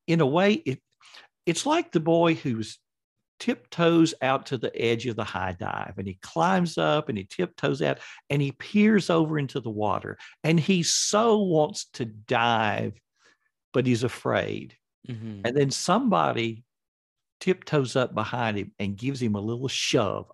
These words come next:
Speaker 1: off the high dive, and into the water he dives, and then he's fine after that. A pandemic shoved us off the edge of that diving board.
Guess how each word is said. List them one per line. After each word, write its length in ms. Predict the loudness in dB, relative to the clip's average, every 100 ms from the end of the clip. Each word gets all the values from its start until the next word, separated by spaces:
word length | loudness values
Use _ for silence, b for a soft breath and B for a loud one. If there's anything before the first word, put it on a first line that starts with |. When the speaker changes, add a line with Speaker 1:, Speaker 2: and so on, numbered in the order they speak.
| 0
Speaker 1:
off 260 | 0 0
the 80 | -4
high 260 | -2 -2 -2
dive, 420 | -4 -4 -4 -8 B B B
and 140 | 0 6
into 280 | 6 6 4
the 140 | 2
water 360 | 4 4 2 -2
he 200 | -4 -6
dives, 540 | -2 0 0 0 -4 _ _ 2
and 160 | 6
then 140 | 6 6
he's 200 | 4 0
fine 360 | -2 -2 -2 -2
after 340 | -4 -4 -8
that. 360 | -6 -6 -6 -10 _ B B B B B B -8
A 100 | -8
pandemic 840 | -2 4 6 6 4 2 0 -4
shoved 560 | -8 -10 -4 -2 -2 -2
us 320 | -2 -2 -4 -8 -2
off 260 | 0 -2 -4
the 180 | -6 -6 -6
edge 340 | -4 -2 -4
of 120 | -8 -4
that 220 | -4 -4
diving 400 | -6 -6 -6 -10
board. 420 | -10 -8 -8 -10